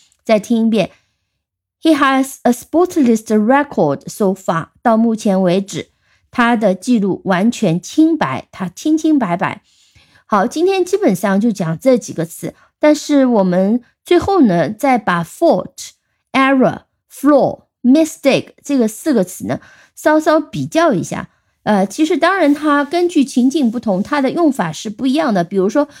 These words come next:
我们说计算错误啊，我们一般来讲 error；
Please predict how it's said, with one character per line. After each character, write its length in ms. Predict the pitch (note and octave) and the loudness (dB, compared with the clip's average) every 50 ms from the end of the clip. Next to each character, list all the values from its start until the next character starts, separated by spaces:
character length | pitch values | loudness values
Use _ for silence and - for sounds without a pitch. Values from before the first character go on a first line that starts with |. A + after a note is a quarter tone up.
| - _ - | -20 _ -4
我 100 | G#3 G#3+ | 0 0
们 120 | G#3+ A#3 | 0 0
说 160 | - D4+ D4 | 0 0 0
计 260 | D#4 D4 - - D#4+ B3+ | -2 -2 -2 -2 -2 0
算 260 | - C#4+ B3 G3+ F#3 | 0 0 0 0 -2
错 280 | - - G#3+ F#3+ D#3 | -4 -4 -4 -4 -4
误 140 | C#3 B2 - | -4 -6 -4
啊， 220 | - D3+ D#3 C#3 C3 | -4 -2 -2 0 -2
我 80 | D3 | -2
们 160 | D#3+ E3 F3 F#3+ - _ | -4 -4 -6 -8 -8 _
一 80 | B3+ | -8
般 240 | A3 G#3+ B3+ B3 B3 | -4 -2 -2 0 0
来 180 | A3+ F#3 E3 E3+ | 0 0 0 -2
讲 220 | F3 - F3 D#3+ - | -2 -4 -6 -6 -6
error； 380 | - F#3+ G#3+ A3 G3 - F#3 | -4 -2 0 0 0 0 -2